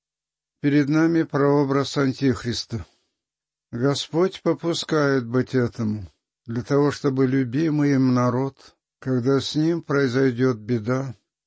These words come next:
когда он окажется в безысходном положении, мог бы вспомнить о своих грехах,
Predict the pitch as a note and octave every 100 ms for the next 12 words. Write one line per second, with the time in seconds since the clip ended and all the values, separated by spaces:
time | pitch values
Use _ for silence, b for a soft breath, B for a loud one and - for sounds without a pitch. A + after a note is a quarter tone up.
0 | _ C#3+ C3 A#2 C#3+ C#3+ D3 C3 D3 D3+
1 | B2+ C3+ - C#3+ C3 B2 C3+ C3+ C3 -
2 | D#3 E3+ D3+ D#3 C3+ C#3+ C#3 B2 A2+ A#2
3 | G#2+ G2+ G2 _ _ _ _ _ A#2 B2
4 | C#3+ C#3 D3+ C#3 - D#3+ E3+ E3 D#3+ D#3+
5 | D3 C#3 C#3+ C#3+ D3+ D#3 C#3 C#3+ C3+ C3+
6 | B2 G#2 -